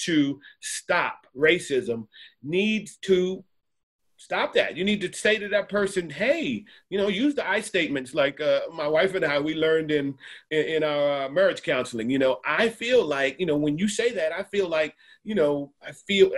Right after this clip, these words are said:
I feel uncomfortable when you say this." You know, "When you say these things, it makes me uncomfortable. It makes me sad. It makes me, you know, it makes me feel, um, mm, like,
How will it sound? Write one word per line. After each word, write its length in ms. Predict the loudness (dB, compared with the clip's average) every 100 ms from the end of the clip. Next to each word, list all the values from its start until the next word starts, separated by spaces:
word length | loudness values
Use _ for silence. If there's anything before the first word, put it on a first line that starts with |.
| -2
I 60 |
feel 220 | 0 2
uncomfortable 580 | 0 -2 -4 -2 -2 0
when 160 | 0 0
you 80 | -2
say 260 | 0 0
this." 380 | 0 -8 -10 -18 _ _
You 100 | -4
know, 120 | 0 0
"When 160 | -2
you 80 | -4
say 280 | -2 0 0
these 260 | -2 -4
things, 280 | -2 -2 -2 -6 -10
it 100 | -4 2
makes 260 | 2 0
me 120 | -2
uncomfortable. 720 | -2 -2 -2 -2 -2 -2 0
It 80 | 2
makes 260 | 0 0 -2
me 80 | -8
sad. 540 | -6 -4 -2 0 -2
It 100 | -2
makes 260 | -4 -4 -4
me, 220 | -4 -4 -12 -16 -4
you 100 | 0
know, 180 | 2 0
it 100 | -2
makes 300 | -2 -2 -4
me 140 | -6
feel, 600 | -4 -2 2 2 0 -6 _ _
um, 460 | -6 -2 -2 -2 -6 -12
mm, 360 | -10 -10 -8
like, 340 | -4 -2 -4